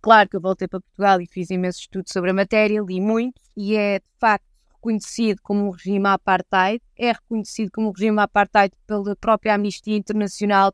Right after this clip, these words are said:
pelo Human Rights Watch, pelas próprias Nações Unidas, que estão sempre a, a deixar bem claro que Israel atua contra a lei internacional. E nunca nestes setenta e cinco anos via falar em tanto daquela região como agora. Porquê?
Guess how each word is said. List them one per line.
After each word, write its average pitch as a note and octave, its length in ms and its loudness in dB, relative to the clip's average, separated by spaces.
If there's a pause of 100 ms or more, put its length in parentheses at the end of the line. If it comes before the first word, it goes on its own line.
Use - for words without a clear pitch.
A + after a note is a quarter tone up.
pelo G3 200 0
Human G3+ 420 0
Rights G3+ 380 -2
Watch, G3 440 -2 (400)
pelas A#3+ 300 4
próprias A#3+ 420 -2
Nações A3+ 420 -2
Unidas, G#3+ 600 -2 (400)
que - 60 -20
estão C4 200 2
sempre C4 640 -2
a, A#3 600 2
a - 20 0
deixar A3 380 -2
bem A3 180 -4
claro G#3 400 0
que G#3+ 120 -10
Israel G#3+ 380 -2
atua G#3 360 -4
contra A3 360 -2
a G#3 40 2
lei G#3 160 -2
internacional. G3 800 -4 (640)
E B3 140 2
nunca A#3+ 540 0
nestes G#3 380 -6
setenta B3+ 440 -2
e B3+ 40 2
cinco A#3+ 380 -4
anos G#3 360 0
via B3 300 0
falar G#3+ 440 2
em F#3 120 -8
tanto B3 320 0
daquela A3 380 0
região G#3+ 420 -4
como G#3+ 240 -2
agora. F3 420 -6
Porquê? G#3+ 440 -2